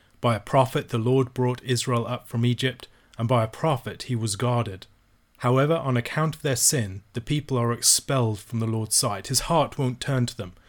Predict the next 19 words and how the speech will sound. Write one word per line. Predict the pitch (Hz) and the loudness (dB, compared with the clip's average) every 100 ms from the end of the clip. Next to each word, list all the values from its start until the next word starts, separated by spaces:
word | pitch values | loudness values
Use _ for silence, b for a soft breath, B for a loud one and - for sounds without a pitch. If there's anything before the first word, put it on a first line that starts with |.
| B B - | B B 0
The | |
language | 120 131 127 117 | 2 4 4 0
here | - 160 113 | 0 2 2
is | 104 | 2
similar | - 143 120 | 2 2 2
to | 107 - | 0 -4
the | 113 | -2
language | 120 120 113 107 | 2 2 0 -4
of | 113 | -8
expulsion | - - - 120 120 - | 0 0 2 -2 -2 -4
from | 104 117 110 | -4 -4 -4
Pharaoh's | - 139 139 107 - | 0 2 2 0 -4
presence | - 101 98 87 - B B | -10 -8 -8 -4 -6 B B
in | 113 | -2
the | 120 | 0
story | - 127 113 | 0 0 0
of | 104 | 0
the | 107 | 0
Exodus, | 131 - - 98 - - | 0 0 -6 -4 -4 -6